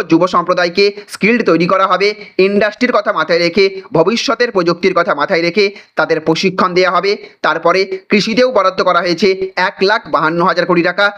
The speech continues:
তারপরে এক লক্ষ টাকা পর্যন্ত বেতন পাওয়া প্রথমবার চাকরিতে ঢোকা ব্যক্তি তিনটি কিস্তিতে প্রথম মাসের বেতন পাবেন, তবে তা সর্বোচ্চ পনেরো হাজার টাকা পর্যন্ত দেওয়া হবে। কর্মক্ষেত্রে মহিলাদের উৎসাহ করা হবে। কেন্দ্র সরকার কর্মক্ষেত্রে মহিলাদের অংশগ্রহণ বাড়ানোর দিকেও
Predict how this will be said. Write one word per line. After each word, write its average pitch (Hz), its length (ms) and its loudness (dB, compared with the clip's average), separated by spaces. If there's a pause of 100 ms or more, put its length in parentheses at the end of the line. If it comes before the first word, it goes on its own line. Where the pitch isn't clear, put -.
(180)
তারপরে 165 380 0 (420)
এক 214 140 -8
লক্ষ 208 320 0
টাকা 240 180 0
পর্যন্ত 214 380 -2
বেতন 165 340 0
পাওয়া 180 240 2 (260)
প্রথমবার 220 580 0
চাকরিতে 180 320 0
ঢোকা 180 220 0
ব্যক্তি 151 360 2 (300)
তিনটি 208 320 2
কিস্তিতে 196 400 0 (260)
প্রথম 190 280 2 (100)
মাসের 214 300 0
বেতন 156 300 0
পাবেন, 160 260 0 (300)
তবে 160 200 0
তা 165 120 -2
সর্বোচ্চ 170 460 0 (360)
পনেরো 214 280 4
হাজার 220 280 -2
টাকা 220 180 -2
পর্যন্ত 175 440 0
দেওয়া 156 260 0
হবে। 156 160 0 (380)
কর্মক্ষেত্রে 180 560 0 (320)
মহিলাদের 214 500 2
উৎসাহ 165 360 0
করা 180 200 0
হবে। 190 180 0 (320)
কেন্দ্র 185 280 0
সরকার 202 320 0 (280)
কর্মক্ষেত্রে 220 560 0
মহিলাদের 185 440 0
অংশগ্রহণ 180 500 2
বাড়ানোর 175 340 0
দিকেও 185 220 2